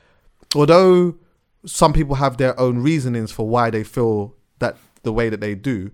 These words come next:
and some don't even know why they feel the way that they do. Like,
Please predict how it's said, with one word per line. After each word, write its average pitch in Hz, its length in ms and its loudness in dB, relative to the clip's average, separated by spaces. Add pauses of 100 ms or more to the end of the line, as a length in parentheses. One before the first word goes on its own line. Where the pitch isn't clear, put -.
(120)
and 123 160 -4
some 151 180 2
don't 135 160 -2
even 110 240 -6
know 117 440 -2
why 107 200 -2
they 104 120 -4
feel 104 420 -6 (180)
the 117 100 -6
way 110 120 -2
that 104 100 -6
they 101 140 -6
do. 95 300 -10 (400)
Like, 117 300 -2